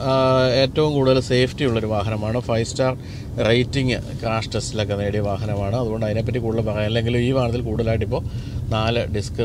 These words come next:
ബ്രേക്കുകൾ പോലുള്ള കാര്യങ്ങളും ഇ എസ് സി ഒക്കെ വന്നിരിക്കുമ്പോൾ കൂടുതൽ സേഫായി മാറിയിട്ടുണ്ട്. കാരണം ഇത്തരം വാഹനങ്ങൾ കൂടുതൽ സേഫ് ആവുകയും വേണം. കാരണം ഒരു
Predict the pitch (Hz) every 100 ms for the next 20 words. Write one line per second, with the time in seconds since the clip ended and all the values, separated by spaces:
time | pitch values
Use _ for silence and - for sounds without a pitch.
0 | - 101 104 110 113 104 101 107 101 101
1 | 107 120 110 113 120 123 107 104 101 127
2 | 101 101 165 - - - - - 135 143
3 | 147 131 147 151 - - - - 117 117
4 | 113 101 113 - - - - 120 120 117
5 | 110 87 85 131 139 143 127 156 147 139
6 | 147 127 135 123 117 123 143 123 117 113
7 | 101 101 117 127 127